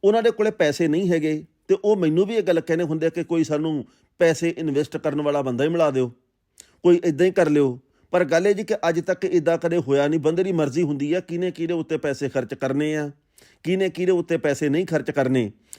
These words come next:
ਇਹ ਉਹਦੀ ਬੰਦੇ ਦੀ ਆਪਣੀ ਨਿੱਜੀ ਇੱਛਾ ਹੁੰਦੀ ਆ। ਪਰ ਹੁਣ ਜਿਹੜੀ ਨਵੀਂ ਜਾਣਕਾਰੀ ਆ ਵੀ ਭਾਈ ਜੇਕਰ ਕੋਈ ਪੈਸੇ ਕਿਸੇ ਦੇ ਉੱਤੇ ਖਰਚਦਾ ਤਾਂ ਜਿਹੜਾ ਆਹ ਵਿਵਾਦ ਪੈਦਾ ਹੋਇਆ, ਮੈਨੂੰ ਲੱਗਦਾ ਨਹੀਂ ਜੀ ਕਿ ਆਉਂਦੇ ਸਮੇਂ ਦੇ ਵਿੱਚ ਛੇਤੀ ਕੋਈ ਕਿਸੇ ਦੇ ਉੱਤੇ ਪੈਸੇ ਖਰਚਿਆ ਕਰੂਗਾ।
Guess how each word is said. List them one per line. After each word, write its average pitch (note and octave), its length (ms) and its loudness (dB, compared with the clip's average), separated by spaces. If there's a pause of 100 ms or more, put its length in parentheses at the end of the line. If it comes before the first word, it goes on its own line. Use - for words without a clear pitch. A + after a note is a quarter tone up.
(120)
ਇਹ F#3+ 100 6
ਉਹਦੀ G3 240 2
ਬੰਦੇ D#3+ 280 2
ਦੀ F3+ 180 -2
ਆਪਣੀ D#3+ 280 0
ਨਿੱਜੀ D3+ 260 0
ਇੱਛਾ C#3+ 220 0
ਹੁੰਦੀ A2+ 320 -2
ਆ। F2 60 -10 (680)
ਪਰ A3 120 4
ਹੁਣ G#3+ 180 2
ਜਿਹੜੀ A#3+ 180 -2
ਨਵੀਂ F#3 260 0
ਜਾਣਕਾਰੀ F3 480 0
ਆ A2 140 0 (480)
ਵੀ A3+ 120 0
ਭਾਈ G3+ 260 2
ਜੇਕਰ F#3 340 2
ਕੋਈ A#3 160 -2
ਪੈਸੇ F#3 320 2
ਕਿਸੇ F3+ 240 -4
ਦੇ F3 100 -2
ਉੱਤੇ F3 280 -4
ਖਰਚਦਾ C#3+ 560 0
ਤਾਂ E3 140 0
ਜਿਹੜਾ E3+ 340 0
ਆਹ F3 140 2
ਵਿਵਾਦ B2+ 320 -2
ਪੈਦਾ C#3 280 2
ਹੋਇਆ, A#2+ 300 0 (540)
ਮੈਨੂੰ F3 260 4
ਲੱਗਦਾ E3 280 4
ਨਹੀਂ G3+ 140 -2
ਜੀ - 80 -8
ਕਿ D3+ 120 -6
ਆਉਂਦੇ E3+ 300 -2
ਸਮੇਂ E3+ 280 -2
ਦੇ E3+ 80 -2
ਵਿੱਚ E3+ 180 -6
ਛੇਤੀ D#3+ 340 -2
ਕੋਈ D#3+ 120 -4
ਕਿਸੇ D3+ 240 -4
ਦੇ D3 100 -2
ਉੱਤੇ D#3 240 -4
ਪੈਸੇ C#3 300 -2
ਖਰਚਿਆ B2 300 0
ਕਰੂਗਾ। G2+ 360 -2